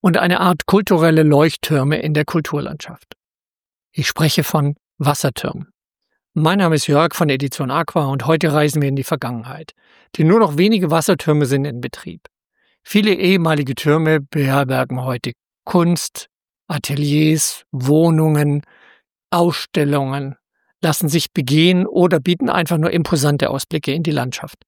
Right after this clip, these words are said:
In dieser Episode gehen wir der Frage nach, was macht Wasserturm zu einem lebendigen Kulturdenkmal?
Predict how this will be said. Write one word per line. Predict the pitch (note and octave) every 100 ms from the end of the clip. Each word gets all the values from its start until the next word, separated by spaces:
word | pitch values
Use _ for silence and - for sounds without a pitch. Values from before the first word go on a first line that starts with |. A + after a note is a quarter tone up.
| _ _ _ _ - _ _ _ _ _
In | - C#3+
dieser | A3+ A#3+
Episode | F#3 E3 C#3+ D#3 E3+
gehen | B2+ C#3+ C#3+
wir |
der | C3+ B2+
Frage | - C3+ D#3
nach, | C#3+ C3+ D3+ F#3 - _ _ _ _ _ -
was | B2 D3 -
macht | F#3+ F#3+ -
Wasserturm | D3+ - D3+ - C3+
zu | C#3 -
einem | D#3 C#3+
lebendigen | C#3 B2 C#3 F3 F#3 D3
Kulturdenkmal? | E3 C#3+ E3+ F3+ C3+ C3+ C3+ A#2